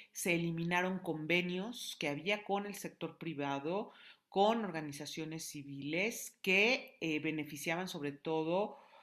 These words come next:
a personas sin seguridad social que necesitaban tratamientos, eh, muy caros para atender temas de cardiopatía o cáncer de mama, por ejemplo.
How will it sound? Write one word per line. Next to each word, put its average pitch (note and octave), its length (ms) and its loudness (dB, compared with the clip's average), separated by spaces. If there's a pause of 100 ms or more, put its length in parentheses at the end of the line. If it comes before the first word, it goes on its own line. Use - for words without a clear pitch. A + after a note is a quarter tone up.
(220)
a E3 160 -2
personas F#3+ 640 2
sin A3 160 -2
seguridad E3 460 -2
social E3 800 -2 (100)
que F#3+ 140 2
necesitaban E3+ 720 -4
tratamientos, C#3+ 1000 -6 (380)
eh, C#3 540 0 (420)
muy F#3 400 2
caros D#3+ 640 4
para F3+ 440 4
atender D3+ 600 -2
temas D3 300 -8
de D3+ 100 -4
cardiopatía C#3+ 1120 -4
o C#3+ 160 -8
cáncer C#3 480 -6
de B2+ 100 -8
mama, B2+ 420 -6
por - 140 -14
ejemplo. - 420 -14